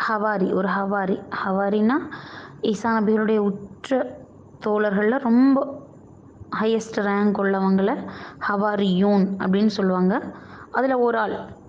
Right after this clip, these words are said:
அதுல வந்து பன்மை, ப்ளூரல் வந்து ஹவாரியூன், சிங்கிள் ஒரு ஆள் வந்து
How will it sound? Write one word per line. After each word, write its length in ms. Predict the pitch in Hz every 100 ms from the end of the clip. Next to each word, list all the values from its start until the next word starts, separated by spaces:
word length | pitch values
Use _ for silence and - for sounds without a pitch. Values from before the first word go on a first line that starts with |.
| - - -
அதுல 200 | 185 190
வந்து 400 | 202 226 254 233
பன்மை, 560 | - 214 226 226 - -
ப்ளூரல் 340 | 240 233 247 233
வந்து 200 | 214 254
ஹவாரியூன், 580 | 220 202 202 202 247 320
சிங்கிள் 580 | - 247 240 185 - - - - - -
ஒரு 220 | - 226
ஆள் 240 | 269 247 220
வந்து 300 | 196 208